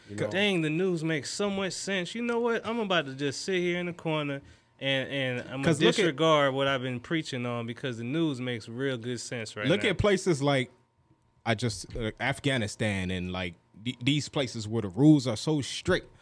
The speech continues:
Speaker 1: Mm.
Speaker 3: Of course, naturally, most of the people don't agree with it, but maybe they're not even at a place where they can move out, where they just have to stay up under that rulership.
Speaker 1: Mm-hmm.
Speaker 3: But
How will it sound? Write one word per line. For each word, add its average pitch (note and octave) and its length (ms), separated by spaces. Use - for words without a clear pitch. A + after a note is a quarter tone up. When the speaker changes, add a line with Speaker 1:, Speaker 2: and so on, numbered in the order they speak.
Speaker 1:
Mm. F2+ 220
Speaker 3:
Of C#3 160
course, B3 260
naturally, D3 640
most D#3+ 380
of E3+ 60
the D#3+ 60
people C#3 420
don't E3+ 220
agree D#3 300
with C3 240
it, C#3+ 200
but D3 220
maybe E3+ 280
they're D#3+ 140
not D#3 180
even D3+ 220
at D3 100
a C3 60
place D#3 300
where C#3 100
they C3+ 100
can A#2 160
move C#3+ 280
out, F#2+ 200
where G#2 320
they B2+ 160
just C3 220
have C3+ 180
to C3 100
stay C3+ 300
up C3 160
under B2+ 220
that A2+ 200
rulership. C3 520
Speaker 1:
Mm-hmm. F2+ 320
Speaker 3:
But C3 240